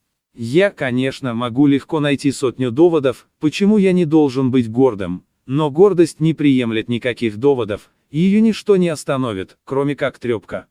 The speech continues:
Даже сейчас она жжёт мне пальцы и направляет моё перо. Сам кое-что зная об этой трёпке, которой наш Отец Небесный наказывает своих рабов,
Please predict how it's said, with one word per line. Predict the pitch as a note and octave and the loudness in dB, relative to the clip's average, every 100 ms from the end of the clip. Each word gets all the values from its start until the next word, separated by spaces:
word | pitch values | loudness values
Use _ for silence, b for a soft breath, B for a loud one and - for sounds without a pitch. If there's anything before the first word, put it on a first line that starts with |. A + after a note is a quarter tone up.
| _ _ _ _ | _ _ _ _
Даже | A#2 D3+ C#3+ | 0 0 2
сейчас | D3+ C#3 - E3+ D#3+ | 0 -2 -2 -2 -2
она | D3 C#3 | -2 -2
жжёт | C3 C#3 C3 | 0 0 0
мне | C3 C3 | 0 -2
пальцы | - D#3 C#3 - C#3 | 0 -2 -2 -2 0
и | |
направляет | B2+ A#2+ B2 A2 A2 G#2 | 0 -2 -4 -2 -2 -4
моё | A2+ A2 A2 | -4 -4 -4
перо. | A#2 A2 F2+ - _ _ _ _ | -4 -6 -8 -14 _ _ _ _
Сам | - - D3 B2 | -14 -2 -2 0
кое-что | A#2 F3+ F3+ D#3+ - C#3 | 0 4 4 4 0 -2
зная | A2+ D3 C3+ B2+ | 0 0 0 0
об | A#2+ | -2
этой | C3 B2+ | -2 -2
трёпке, | C#3 C#3 B2 - | 0 -2 -2 -6
которой | G2+ A#2 C3 A#2+ | -4 -2 0 0
наш | A#2 A2+ - | 0 -4 -4
Отец | A#2 C#3 B2 | -4 -4 -4
Небесный | C3+ C3 D3+ D3+ D#3 | -2 0 0 0 -4
наказывает | C#3+ C#3 D#3+ C#3 C3 A#2+ | -4 -4 -2 0 0 -2
своих | B2 B2 A#2 | -2 -2 -2
рабов, | C#3 C#3+ D3 C#3+ - | -2 -2 -2 -4 -6